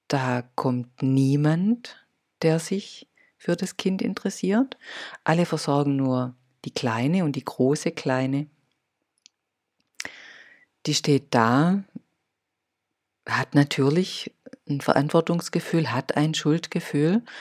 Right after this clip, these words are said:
Und auch wenn keiner kommt und sagt, „Du bist schuldig“, hat sie trotzdem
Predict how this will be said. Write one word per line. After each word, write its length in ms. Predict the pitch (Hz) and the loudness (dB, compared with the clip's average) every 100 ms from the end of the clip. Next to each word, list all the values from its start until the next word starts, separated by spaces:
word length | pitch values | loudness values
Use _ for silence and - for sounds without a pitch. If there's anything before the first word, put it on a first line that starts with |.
| - - - | -16 -18 -12
Und 120 | - - | -2 0
auch 180 | 151 | 2
wenn 200 | 156 165 | 0 -2
keiner 360 | 160 185 214 214 | -2 2 4 2
kommt 760 | - - 180 165 139 - - - | 0 2 4 4 0 -4 -12 -8
und 180 | 151 139 | -6 -2
sagt, 440 | 139 - - - | -2 -4 -10 -10
„Du 80 | 143 | -6
bist 280 | 127 - - | -6 -6 -4
schuldig“, 500 | 123 120 120 202 - - - - - - _ | 0 0 0 -4 -8 -20 -20 -20 -20 -20 _
hat 220 | - 156 | -6 -4
sie 160 | - 143 | -4 -8
trotzdem 880 | - 120 123 - - 165 180 202 240 | -2 0 0 -4 -2 0 2 2 0